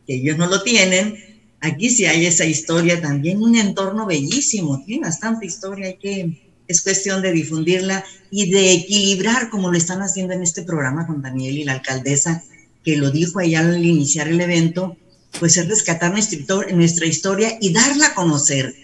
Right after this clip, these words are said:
sacarla de esta línea local nada más y que otros lugares también nos conozcan, que el puerto de Guaymas tiene cosas positivas, no es nada más hablar de que las calles están, pues, en el panorama incierto como está todo el país,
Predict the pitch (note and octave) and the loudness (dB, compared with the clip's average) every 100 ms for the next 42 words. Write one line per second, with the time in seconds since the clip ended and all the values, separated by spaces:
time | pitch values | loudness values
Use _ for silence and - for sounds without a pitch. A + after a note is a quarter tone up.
0 | - - - F3 - - B3+ C4+ A#3+ F3 | -14 -2 0 0 -4 0 4 4 4 4
1 | F3 - F#3 F3+ F3+ F3+ F3 D3 D3+ D3+ | 0 -2 -4 -2 -2 -2 -4 -4 -4 -2
2 | E3 E3 D3+ D3 D#3+ F#3+ D3+ C#3+ C#3+ D#3 | 0 0 0 -2 -4 -8 -6 -6 -6 -10
3 | C#3+ C3+ C#3+ C#3+ C3+ C3+ C3+ - B2 E3+ | -8 -6 -6 -6 -4 -4 -4 -8 -8 -6
4 | A#3 - B2 A#2+ C3 D#3+ F#3+ G3+ A3+ F#3 | -6 -6 -8 -6 -6 0 0 2 0 2
5 | F#3 G3+ G3+ F#3+ F#3 F#3 F#3 E3 E3 D3+ | 0 -2 -4 -4 -4 -4 -4 -4 -4 -4
6 | - G#3+ G3+ B2 - - - _ - E3+ | -4 -4 0 0 -2 -8 -20 _ 4 6
7 | E3+ E3+ E3 D#3+ D#3+ - - - - D3 | 8 8 6 4 2 -4 -16 -20 -4 0
8 | D#3 D#3+ E3 D#3+ C#3+ C3 - D#3+ D#3+ D#3+ | 2 4 2 0 0 0 2 4 4 0
9 | D3+ C3 D#3+ D#3+ D#3+ C#3 C#3+ C3+ B2+ B2+ | -2 -4 0 0 0 -2 -2 -2 -4 -4
10 | D3 C#3+ C#3+ D#3+ D#3+ D#3 E3 D#3 - - | -2 0 2 4 4 4 2 0 -4 -6
11 | D3+ C3+ C3+ C3 C3+ C3+ - C#3+ F#3 A#3+ | -4 -2 -4 -6 -8 -10 -2 0 2 2
12 | - | 0